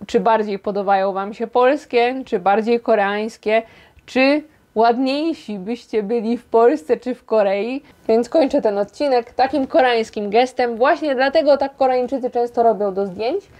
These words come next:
To się nazywa kotbacim, czyli no, kielich kwiatowy, podstawka pod kwiatek i chodzi o to, żeby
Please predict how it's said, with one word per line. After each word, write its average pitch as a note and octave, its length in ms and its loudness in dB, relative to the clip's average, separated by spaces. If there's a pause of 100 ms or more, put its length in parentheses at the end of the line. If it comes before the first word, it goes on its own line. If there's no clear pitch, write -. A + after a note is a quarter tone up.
(160)
To B3 120 2
się B3 60 0
nazywa G#3+ 260 2
kotbacim, B3 760 -4
czyli G3 300 -8
no, F#3 280 -6
kielich A#3 500 0
kwiatowy, A3 540 0
podstawka F#3+ 640 -4
pod - 180 -10
kwiatek D#4 420 -2 (100)
i B3 140 -10
chodzi - 340 -2
o G#3 160 -2
to, G3 220 -4 (560)
żeby A3 440 0